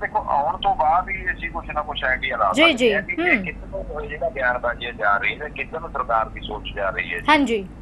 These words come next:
Speaker 1: ਕਿਉਂਕਿ ਹਲੇ ਤਾਂ ਸਿਰਫ ਅਸੀਂ ਅੰਦਾਜ਼ਾ ਲਾ ਸਕਦੇ ਹਾਂ ਵੀ ਜੇ
Speaker 2: ਹੂੰ।
Speaker 1: ਇੱਦਾਂ ਦਾ ਬਣੂਗਾ ਤਾਂ ਇੱਦਾਂ ਦੀ ਚੀਜ਼ ਹੋਊਗੀ, ਇੱਦਾਂ ਦਾ ਬਣੂਗਾ ਤਾਂ ਇੱਦਾਂ ਦੀ ਚੀਜ਼ ਹੋਊਗੀ।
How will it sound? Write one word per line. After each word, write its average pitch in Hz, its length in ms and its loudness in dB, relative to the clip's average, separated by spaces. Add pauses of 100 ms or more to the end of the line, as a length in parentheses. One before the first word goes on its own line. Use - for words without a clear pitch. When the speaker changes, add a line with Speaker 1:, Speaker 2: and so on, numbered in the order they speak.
Speaker 1:
ਕਿਉਂਕਿ 180 280 -6
ਹਲੇ 160 300 -4
ਤਾਂ - 120 -2
ਸਿਰਫ 180 220 -4 (100)
ਅਸੀਂ 175 300 -6 (120)
ਅੰਦਾਜ਼ਾ 131 360 0
ਲਾ 131 280 2
ਸਕਦੇ 127 320 -4
ਹਾਂ 139 80 -2
ਵੀ 135 100 -6
ਜੇ 123 100 -8
Speaker 2:
ਹੂੰ। 262 160 2
Speaker 1:
ਇੱਦਾਂ 127 140 2
ਦਾ 135 140 0
ਬਣੂਗਾ 127 420 -2
ਤਾਂ 127 240 0 (360)
ਇੱਦਾਂ 139 200 -6
ਦੀ 139 100 -12
ਚੀਜ਼ 135 180 -10
ਹੋਊਗੀ, 127 240 -6
ਇੱਦਾਂ 139 200 -6
ਦਾ 139 60 0
ਬਣੂਗਾ 127 280 -2
ਤਾਂ 117 120 -6
ਇੱਦਾਂ 139 220 -4
ਦੀ 151 80 -10
ਚੀਜ਼ 123 260 -10
ਹੋਊਗੀ। 113 400 -6